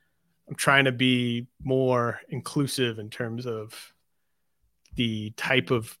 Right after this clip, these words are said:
player I'm willing to rank, uh, somewhat high. Um, Sticky Lewis says, "Why no love for Darell Hernaiz of Oakland?" Uh, well, you know, he's, he's ranked, so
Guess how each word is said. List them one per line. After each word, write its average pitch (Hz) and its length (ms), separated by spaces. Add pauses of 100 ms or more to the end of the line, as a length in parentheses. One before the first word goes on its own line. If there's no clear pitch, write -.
(140)
player 117 720 (100)
I'm 117 220
willing 110 360
to 110 520
rank, 117 280 (480)
uh, 117 200 (240)
somewhat 123 340
high. - 300 (340)
Um, 175 380 (1600)
Sticky 170 460
Lewis 131 360
says, 107 640 (300)
"Why 127 320
no 139 160
love 123 280
for 113 520 (340)
Darell 117 400
Hernaiz 110 960
of 117 420
Oakland?" - 500 (1040)
Uh, 139 340
well, 247 280
you 165 80
know, 147 100
he's, 147 540
he's 175 260
ranked, 120 480
so 113 640